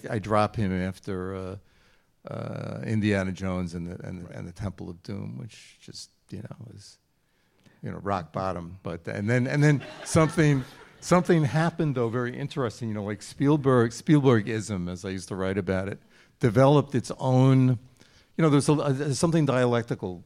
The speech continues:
Speaker 1: happened there. For example, Gremlins is a movie that I liked then, and I, and I still like, uh, because, uh, Joe Dante, who, um, you know, is a guy with a, with a, with, you know, he's with, with,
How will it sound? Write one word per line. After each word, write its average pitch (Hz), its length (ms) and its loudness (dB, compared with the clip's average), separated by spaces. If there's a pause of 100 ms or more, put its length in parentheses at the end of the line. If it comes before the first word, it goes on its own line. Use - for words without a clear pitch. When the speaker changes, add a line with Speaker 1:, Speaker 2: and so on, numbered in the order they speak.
(120)
Speaker 1:
happened 104 440 -10
there. 120 260 -12
For 135 200 0
example, 113 380 0
Gremlins 120 560 4
is 95 140 -6
a 110 60 0
movie 101 300 0
that 90 180 -2
I 87 40 -2
liked 92 360 -2
then, 90 180 -2
and 87 160 -8
I, 87 220 -12
and 98 160 -8
I 92 80 -8
still 90 320 -12
like, - 340 -16 (580)
uh, - 160 -10
because, 113 540 -2 (420)
uh, 110 560 -6
Joe 127 280 4
Dante, 123 540 -2
who, 98 520 -6
um, 98 280 -2 (1160)
you 196 80 -2
know, 160 120 6
is 131 120 4
a 160 40 2
guy 160 260 2
with 165 220 4
a, 139 140 6
with 147 200 -2
a, 131 160 4
with, 131 240 -4
you 151 140 -6
know, 143 80 -4
he's 160 280 -6 (140)
with, - 200 -10
with, 165 220 -12